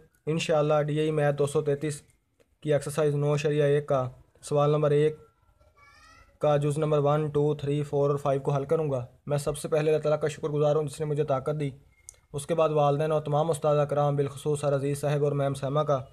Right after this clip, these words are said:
जिनसे मैंने इंटीग्रेशन के बारे में बहुत कुछ सीखा। तो आइए शुरू करते हैं। फर्स्ट जुज़ है हमारे पास क्वेश्चन नंबर वन का, इंटीग्रल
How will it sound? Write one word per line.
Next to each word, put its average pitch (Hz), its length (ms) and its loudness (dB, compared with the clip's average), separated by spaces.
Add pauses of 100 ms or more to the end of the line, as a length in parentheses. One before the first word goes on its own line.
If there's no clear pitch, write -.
(260)
जिनसे 147 240 -2
मैंने 147 220 0
इंटीग्रेशन 147 500 0
के 156 60 2
बारे 143 180 2
में 143 100 2
बहुत 139 180 0
कुछ 139 140 0
सीखा। 123 260 -8 (460)
तो 147 80 -4
आइए 156 140 0
शुरू 151 180 -8
करते 160 260 -6
हैं। 147 160 -6 (1700)
फर्स्ट 156 260 -4
जुज़ 160 200 -4
है 160 60 2
हमारे 147 260 0
पास 131 320 -4 (840)
क्वेश्चन 143 240 -6
नंबर 143 160 -2
वन 135 200 -2
का, 139 140 0 (1080)
इंटीग्रल 143 560 -2